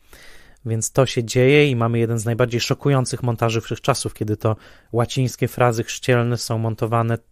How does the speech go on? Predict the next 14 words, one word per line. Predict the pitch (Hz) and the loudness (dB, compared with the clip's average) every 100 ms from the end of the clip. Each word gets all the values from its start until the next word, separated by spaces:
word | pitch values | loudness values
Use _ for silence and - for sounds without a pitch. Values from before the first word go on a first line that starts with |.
| - | -10
cięte | - 120 110 110 113 - - - - | -2 -2 0 -2 -2 -8 -20 -12 -4
na | 123 | -4
przemian | - 131 120 117 | 0 0 0 -2
z | |
krwawymi | - - 123 117 117 | -6 -2 0 0 0
morderstwami, | 110 110 113 - - 110 123 - | -2 0 -4 -2 0 0 0 -2
ale | 135 131 | 0 0
tam | - 139 | 0 -2
jeszcze | 151 214 - - | -2 -4 -6 -4
jest | 208 185 - | -4 -4 -8
coś | - 208 | -2 -2
w | - | -2
tej | - 92 | -8 -8
scenie. | - 107 95 | -4 -6 -6